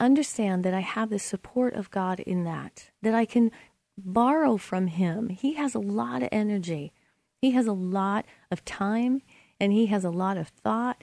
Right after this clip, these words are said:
He has a lot of process that goes into all of us humans. And so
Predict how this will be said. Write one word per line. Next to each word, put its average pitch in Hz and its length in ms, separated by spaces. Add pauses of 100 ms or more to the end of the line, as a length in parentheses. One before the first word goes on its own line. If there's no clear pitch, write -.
(120)
He - 140
has 208 160
a 185 60
lot 185 200
of 151 120
process 185 680
that - 200
goes 175 220
into 160 680 (440)
all 175 360
of 175 140
us 156 260
humans. 156 640 (1120)
And 220 180
so 208 280